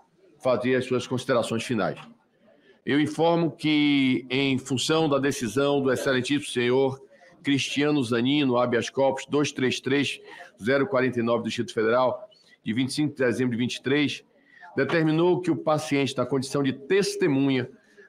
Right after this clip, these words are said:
tem o dever legal de manifestar sobre os fatos e acontecimentos relacionados ao objeto da investigação, ficando-lhe assegurado, por outro lado, o direito ao silêncio e a garantia de não autoincriminação, se instado a responder perguntas cujas respostas possam resultar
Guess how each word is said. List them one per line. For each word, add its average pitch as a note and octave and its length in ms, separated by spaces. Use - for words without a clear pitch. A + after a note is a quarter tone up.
tem D3 80
o D3+ 80
dever D3+ 260
legal C#3+ 340
de C#3+ 80
manifestar C#3 600
sobre C3+ 240
os A2 60
fatos C#3 300
e C3+ 40
acontecimentos B2+ 580
relacionados B2+ 580
ao B2+ 120
objeto B2 460
da B2+ 60
investigação, A#2 760
ficando-lhe E3+ 560
assegurado, D3+ 640
por C3 200
outro D3 280
lado, C3 320
o C3 40
direito B2+ 360
ao B2+ 40
silêncio C3 560
e A#2+ 40
a - 20
garantia B2+ 480
de B2 100
não D3 320
autoincriminação, C3+ 1040
se - 220
instado D3 480
a - 20
responder C#3 460
perguntas C3 580
cujas C#3+ 320
respostas B2 580
possam B2+ 380
resultar B2 580